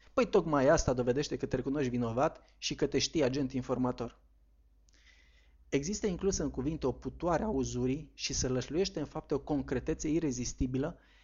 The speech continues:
căreia subtilitatea arguțiilor și complicata gingășie sofistică a motivării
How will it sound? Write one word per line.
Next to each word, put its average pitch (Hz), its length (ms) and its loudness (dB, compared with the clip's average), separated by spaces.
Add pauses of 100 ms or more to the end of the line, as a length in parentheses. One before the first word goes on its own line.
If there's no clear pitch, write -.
(140)
căreia 156 280 4
subtilitatea 151 640 0
arguțiilor 165 560 -2
și - 200 -4
complicata 151 760 -2
gingășie 135 720 -2
sofistică - 840 -4
a 139 60 2
motivării 127 720 0